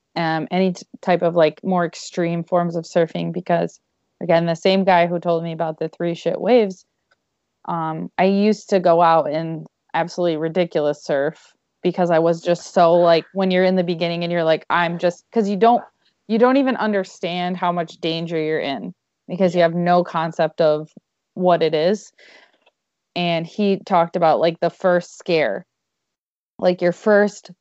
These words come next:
Speaker 1: big scare. And he's like,
Speaker 2: Mm.
Speaker 1: "Yeah, you're, everybody's a charger until they have their first, like,
Speaker 2: <laughs>
Speaker 1: big scare." But the difference from what I've seen is that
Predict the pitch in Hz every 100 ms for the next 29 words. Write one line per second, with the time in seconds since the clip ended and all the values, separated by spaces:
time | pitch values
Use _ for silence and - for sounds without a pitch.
0 | - 190 180 170 _ - - 170 127 -
1 | - _ - 165 180 175 165 202 226 220
2 | 208 202 123 - - - 196 240 254 247
3 | 254 247 - 233 220 196 190 180 190 180
4 | 202 190 180 190 175 175 170 - 185 180
5 | - 175 165 156 _ _ _ - - -
6 | _ _ _ _ _ _ _ _ - 202
7 | 180 - 277 330 185 180 - 233 - -
8 | _ _ _ _ - 208 214 - _ -
9 | 269 320 - 208 208 - - _ _ _
10 | _ _ _ _ _ _ 208 196 196 190
11 | 185 185 190 180 - - 208 180 160 165
12 | 175 _ _ _ - 180 170 175 170 160
13 | 156